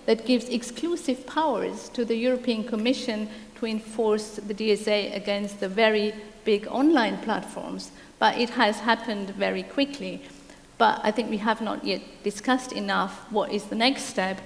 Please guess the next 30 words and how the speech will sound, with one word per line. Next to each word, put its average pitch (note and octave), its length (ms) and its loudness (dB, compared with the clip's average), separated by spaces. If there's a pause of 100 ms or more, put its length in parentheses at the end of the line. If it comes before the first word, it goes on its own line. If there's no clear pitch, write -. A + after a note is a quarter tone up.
(300)
and G3 280 -2 (160)
what D4 260 -2
are G3 180 4
the G3 140 -2
next F#3+ 420 -8
questions. - 640 -2 (480)
So B3+ 240 4
in B3+ 220 2
terms C4+ 340 6
of A#3 240 6 (1000)
questions, A#3+ 480 2
and A3 120 2
I A3+ 80 4
think A#3 300 0
Dries B3 260 2
in A3+ 80 0
particular A3 480 -2
raised, G#3 480 2
uh, F#3+ 300 2
a G#3 60 -4
few B3 300 2
of G#3 220 2
the G#3 120 -2
challenges A#3 680 2
that F#3+ 180 -2
I G3 140 2
would G3 160 -4
like F#3+ 300 -2
to A3 80 -6
mention. G#3 520 0